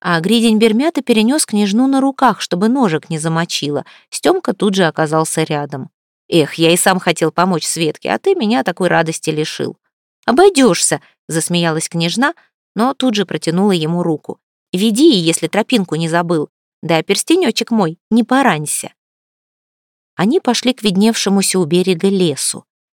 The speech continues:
Среди деревьев было темно, хоть глаз выколи. От искрившегося где-то за кронами месяца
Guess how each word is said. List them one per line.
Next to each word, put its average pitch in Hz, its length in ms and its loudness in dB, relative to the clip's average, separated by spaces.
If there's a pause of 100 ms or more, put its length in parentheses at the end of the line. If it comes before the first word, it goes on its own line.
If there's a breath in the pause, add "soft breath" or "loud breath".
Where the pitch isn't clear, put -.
Среди 160 320 0
деревьев 180 540 2
было 180 240 0
темно, 226 460 0
хоть 254 240 0
глаз 240 460 2
выколи. 170 520 0 (300 loud breath)
От - 160 -6
искрившегося 165 680 -2
где-то 160 340 0
за 156 120 0
кронами 170 420 0
месяца 196 680 -2